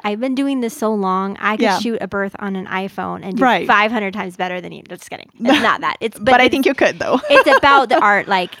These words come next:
Speaker 2: Yes.
Speaker 1: because I understand the equipment
Speaker 2: Oh,
Speaker 1: and I
Speaker 2: yes.
Speaker 1: understand how to
Speaker 2: Right.
Speaker 1: take advantage of the lighting and
Speaker 2: Right.
Speaker 1: the shadows and the
Speaker 2: Right.
Speaker 1: So it's not all about the
Speaker 2: No, it
Speaker 1: equipment.
Speaker 2: isn't.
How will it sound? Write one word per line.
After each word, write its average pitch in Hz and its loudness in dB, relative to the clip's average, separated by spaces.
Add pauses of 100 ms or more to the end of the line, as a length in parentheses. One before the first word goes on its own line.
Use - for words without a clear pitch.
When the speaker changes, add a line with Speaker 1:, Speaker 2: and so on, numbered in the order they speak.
Speaker 2:
Yes. 190 0
Speaker 1:
because 233 0
I 220 4
understand 202 -4
the 202 -4
equipment 196 -6
Speaker 2:
Oh, 214 2
Speaker 1:
and - 2
I 185 0
Speaker 2:
yes. 185 -2
Speaker 1:
understand 185 -6
how 185 -4
to - -12
Speaker 2:
Right. 165 -2
Speaker 1:
take 190 -10
advantage 180 -8
of 180 -10
the 175 -8
lighting 214 -2
and 190 -4
Speaker 2:
Right. 214 2
Speaker 1:
the - -2
shadows 190 -2
and 185 -10
the - -12
Speaker 2:
Right. 214 -4 (320)
Speaker 1:
So 214 0 (300)
it's 220 -6
not 233 0
all 185 0
about 185 -8
the - -16
Speaker 2:
No, 214 2
it 202 0
Speaker 1:
equipment. 196 -2 (100)
Speaker 2:
isn't. - -12